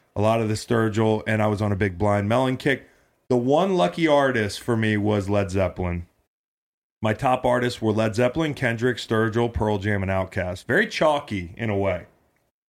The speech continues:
No pun intended, 'cause those are popular bands. I've, I don't feel like a hipster shouting those bands out.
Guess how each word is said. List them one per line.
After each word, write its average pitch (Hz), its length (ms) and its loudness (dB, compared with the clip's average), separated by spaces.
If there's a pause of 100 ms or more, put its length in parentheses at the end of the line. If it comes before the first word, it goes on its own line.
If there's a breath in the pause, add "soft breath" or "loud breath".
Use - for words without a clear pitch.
No 123 120 0
pun 123 200 -4
intended, 98 440 -4
'cause 131 140 -6
those 170 180 2
are 165 60 -2
popular 110 480 -2
bands. 95 380 -4
I've, 98 200 -6 (280 soft breath)
I - 60 2
don't 151 140 2
feel 160 180 0
like 127 140 0
a 104 80 2
hipster 98 640 -4 (500)
shouting 98 380 -2
those 92 160 -4
bands 90 340 -6
out. 90 320 -4